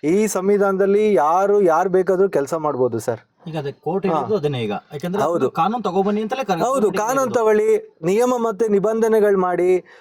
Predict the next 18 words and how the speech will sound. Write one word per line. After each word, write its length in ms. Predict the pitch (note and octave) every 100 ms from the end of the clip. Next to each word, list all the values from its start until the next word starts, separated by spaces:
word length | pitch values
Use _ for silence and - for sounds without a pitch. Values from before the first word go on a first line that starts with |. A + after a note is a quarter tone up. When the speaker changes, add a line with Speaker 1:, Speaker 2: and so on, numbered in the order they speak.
| -
Speaker 1:
ಸುರಕ್ಷತೆಗಳನ್ನ 840 | G3 G#3+ A3+ A#3+ G#3+ G#3+ G3+ G3+
ಕಾಪಾಡ್ಕೊಳ್ಳಿ. 600 | G3 F3+ E3 F#3+ E3+ F#3
ಅಕಸ್ಮಾತ್ 800 | F#3 D3+ F#3+ E3+ D#3+ D#3 A#3 G#3+
ಏನಾದ್ರೂ 320 | A3+ A3 G#3+
ಫ್ಯಾಮಿಲಿಗೆ 500 | G3+ D#3+ F3+ G3 F3+
ಏನಾದ್ರೂ 300 | E3+ E3+ E3
ಹೆಚ್ಚು 240 | C#3+ B2+ D#3+
ಕಮ್ಮಿ 260 | D3 C#3
ಆದ್ರೆ 560 | B2+ A#2+ - - - _
ಯಾರು 280 | C3 D3 F#3+
ಹೊಣೆ 240 | D3 C3+ B2+
ಸರ್? 200 | A#2 - - - -
ನೋಡಿ 160 | F#3 G3
ಸರ್, 200 | G3+ G3+
ನಾವು 640 | F3 F3+ G#3 D3+ - - - - - _ _ _ _ D#3
ಎಫ್ 160 | D3+
ಸಿ 80 | A3+
ಮಾಡಿಸ್ತೀವಿ, 580 | G3+ F3+ - D3+ D3